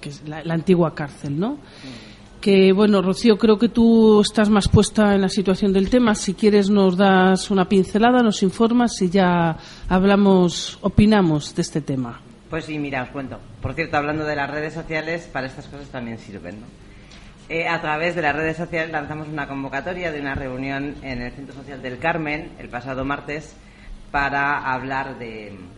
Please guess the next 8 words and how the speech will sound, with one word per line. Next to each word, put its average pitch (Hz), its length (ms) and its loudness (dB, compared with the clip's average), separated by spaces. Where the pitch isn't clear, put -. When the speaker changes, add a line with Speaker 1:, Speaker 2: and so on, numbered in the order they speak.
Speaker 2:
del 113 380 -10
Centro 120 240 -12
Cultural 113 340 -12
de 110 60 -10
la 104 60 -12
antigua 98 280 -12
cárcel, 90 320 -20
¿no? 110 80 -20